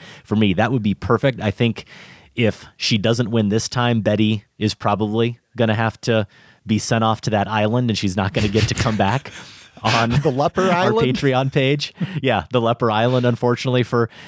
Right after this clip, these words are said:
Speaker 1: Ms. Davis, but The Life Aquatic, I've said it before, is a movie that I only saw once on D V D back when it came out, back pre-Film Spotting. Had no venue at that time to review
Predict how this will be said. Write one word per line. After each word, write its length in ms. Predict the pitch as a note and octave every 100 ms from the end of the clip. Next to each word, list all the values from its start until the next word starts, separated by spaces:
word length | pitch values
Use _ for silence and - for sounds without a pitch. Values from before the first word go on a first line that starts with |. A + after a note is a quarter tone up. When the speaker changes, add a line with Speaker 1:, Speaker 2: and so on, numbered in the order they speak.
| -
Speaker 1:
Ms. 280 | B2 C3+ A#2
Davis, 460 | A#2 B2+ C3 C3 -
but 400 | A2 A2 G#2+ - _ _ -
The 80 | A#2
Life 200 | C3+ D#3+
Aquatic, 520 | - B2 A2 A2 -
I've 180 | F#2+ F2
said 180 | - G#2+
it 80 | -
before, 540 | G2+ G#2 G2 F#2 F2+ _ _ _ -
is 420 | G2+ F#2 F#2 E2+
a 120 | G2+ F#2
movie 400 | G2+ G#2 G#2+ F#2+
that 160 | F#2+
I 140 | F2 F#2
only 200 | G#2 A2
saw 220 | - G#2+
once 300 | G2 G#2+ -
on 160 | G2 F2+
D 120 | G#2
V 120 | G2+
D 280 | F#2+ G2+ A#2 -
back 240 | G2 G2+
when 100 | A2
it 80 | -
came 240 | - G#2+ G#2+
out, 180 | A2+
back 320 | G2 G#2+ - - _
pre-Film 520 | - A#2 A2+ A2+ A2+
Spotting. 440 | - A#2+ A#2 B2 - _ -
Had 140 | A#2
no 120 | A2+
venue 520 | F#2 G#2+ A#2 A#2+ B2 - - - -
at 120 | F#2+
that 180 | G2 -
time 320 | G#2+ A2 A2+
to 400 | - G2 F#2+ F2 - F#2+
review 520 | F#2+ F2 G#2+ A#2+